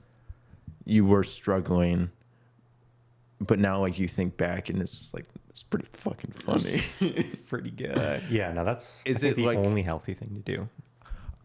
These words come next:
Speaker 1: I do worry to some level, is it, like, have you not fully, like, dealt with it? Like, are you refusing to cope? You're just like, "Oh, I'll just laugh at it instead."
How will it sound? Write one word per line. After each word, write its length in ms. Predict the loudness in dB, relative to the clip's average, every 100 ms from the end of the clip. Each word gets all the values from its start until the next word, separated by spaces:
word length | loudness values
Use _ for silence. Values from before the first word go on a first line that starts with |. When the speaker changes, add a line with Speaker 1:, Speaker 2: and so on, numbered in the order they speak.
| -4
Speaker 1:
I 160 | 0 0
do 260 | 2 4
worry 560 | 4 6 6 6 4 2
to 160 | -2 -8
some 320 | -4 -2 2
level, 380 | 2 2 0 0
is 180 | -2
it, 100 | -4
like, 200 | 0 0
have 180 | 0 2
you 80 | 4
not 220 | 2 0
fully, 460 | -6 -2 2 2 2
like, 400 | -2 -4 -8 -12 -6
dealt 280 | -4 -2 -2
with 240 | -2 -2
it? 160 | -4 -4 -4
Like, 140 | -2
are 80 | 2
you 160 | 2 2
refusing 560 | 0 0 0 0 0
to 80 | -2
cope? 480 | -2 2 2 2 -4 -18 -12
You're 80 | -10
just 140 | -6
like, 120 | -2
"Oh, 80 | 0
I'll 160 | 0 -2
just 360 | -6 -10 -10
laugh 380 | -8 -6 -8 -6
at 140 | -6 -4
it 100 | -8
instead." 420 | -10 -14 -10 -10